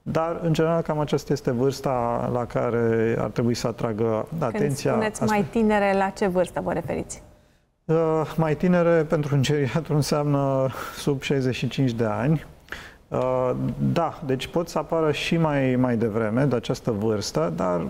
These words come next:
Speaker 1: în principiu, cam de la această, cam de la șaizeci de ani, aici este, să spunem, uh, vârsta unde ar trebui să fim mult mai atenți la aceste probleme de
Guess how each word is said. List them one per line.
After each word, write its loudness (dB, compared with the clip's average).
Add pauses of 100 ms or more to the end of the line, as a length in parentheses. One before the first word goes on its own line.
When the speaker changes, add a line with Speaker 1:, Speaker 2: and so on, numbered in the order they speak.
(100)
Speaker 1:
în 4
principiu, 2
cam -2
de 2
la 2
această, 0 (200)
cam -2
de 0
la 2
șaizeci 0
de 2
ani, 0 (220)
aici -2
este, 0
să -2
spunem, 0
uh, 0 (840)
vârsta -2
unde 2
ar 0
trebui 0
să -2
fim 0
mult 4
mai 0
atenți 0
la 2
aceste -4
probleme 0
de 0